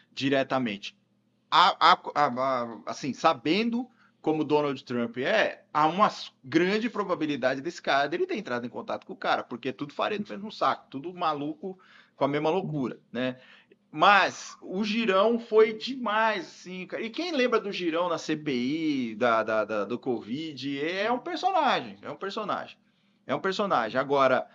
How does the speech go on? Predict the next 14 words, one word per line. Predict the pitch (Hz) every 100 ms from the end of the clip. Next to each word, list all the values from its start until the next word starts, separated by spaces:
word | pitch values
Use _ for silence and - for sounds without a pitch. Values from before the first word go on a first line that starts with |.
| - _
o | - 269
inglês | 226 185 214 165
dele, | 123 160 196
eu | 196
acho | 165 180 202 214
que | 196
ele | 185
faz | 180 170 202
inveja | 208 123 123 147 160 175 170 165
n-, | 151 147 143
nos | 151 120
grandes | 110 131 156 175 156
aí, | 135 110 127 135 120
as-, | 110